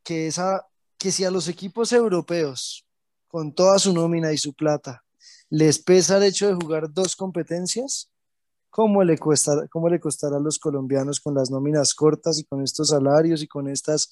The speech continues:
desventajas, eh, futbolísticas y de formación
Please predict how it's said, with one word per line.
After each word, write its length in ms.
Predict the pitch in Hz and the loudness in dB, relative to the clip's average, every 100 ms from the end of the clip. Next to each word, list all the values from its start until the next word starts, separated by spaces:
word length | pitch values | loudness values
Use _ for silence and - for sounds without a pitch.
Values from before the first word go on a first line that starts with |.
| - - - - | -12 -18 -18 -8
desventajas, 920 | - 165 156 156 143 147 160 165 - - | 2 2 2 -2 0 -2 0 -2 -6 -8
eh, 260 | 170 151 139 | -6 -4 -4
futbolísticas 920 | 156 147 147 147 160 - 180 180 160 | -6 -4 -2 0 -2 -4 -4 -2 0
y 80 | 160 | -2
de 100 | 147 | -2
formación 800 | 143 143 139 135 170 196 190 | -4 -6 -6 -4 -2 -2 -4